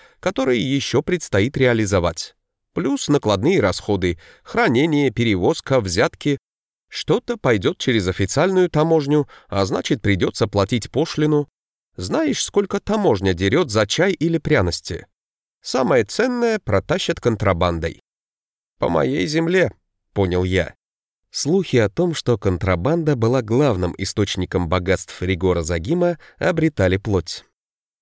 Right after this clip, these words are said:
«По твоей земле?» не стал спорить магнат. «А проблем у меня не будет?»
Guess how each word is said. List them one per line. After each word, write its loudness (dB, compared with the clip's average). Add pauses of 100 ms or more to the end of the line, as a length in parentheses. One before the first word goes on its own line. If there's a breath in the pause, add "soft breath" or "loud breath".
(200)
«По -2
твоей 0
земле?» 0 (440)
не -2
стал -4
спорить -4
магнат. -2 (680)
«А -4
проблем 0
у 2
меня 2
не 2
будет?» -4